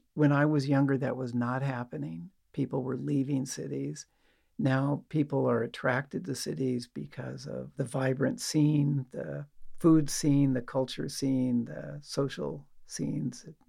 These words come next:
It's a fun place to be. That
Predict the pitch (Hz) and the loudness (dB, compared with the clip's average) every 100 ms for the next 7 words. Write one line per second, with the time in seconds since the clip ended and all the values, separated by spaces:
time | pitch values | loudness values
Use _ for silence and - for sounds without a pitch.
0 | 196 - 160 - 135 127 - - 143 - | -20 -18 -16 -4 -2 -2 -4 -8 -8 -8
1 | - 127 131 127 131 131 - - - - | -10 -4 -2 0 -2 -6 -16 -20 -20 -20
2 | - - - - 135 123 | -20 -20 -2 4 6 4